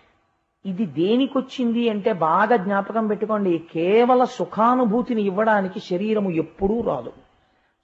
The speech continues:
సుఖము దుఃఖము అన్న రెండు చక్రములతో నడుస్తుంది. అందుకే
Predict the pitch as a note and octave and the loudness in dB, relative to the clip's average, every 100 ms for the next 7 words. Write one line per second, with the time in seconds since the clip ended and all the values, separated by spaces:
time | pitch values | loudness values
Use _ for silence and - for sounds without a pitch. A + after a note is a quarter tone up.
0 | _ F3 E3+ G#3 A3 B3 A#3+ F3+ F#3 - | _ -10 -2 2 4 4 4 0 -4 -2
1 | G#3 G#3 A#3 A#3+ G#3 D#3 F#3+ G#3+ B3+ C4 | 0 4 4 4 2 2 2 2 2 0
2 | - B3 A#3+ A3+ B3 A#3 F#3+ F#3 - D3+ | 0 -2 0 0 0 0 -2 -6 -10 -6
3 | C#3 F#3+ - G#3 E3+ A3 | -4 -2 4 6 6 4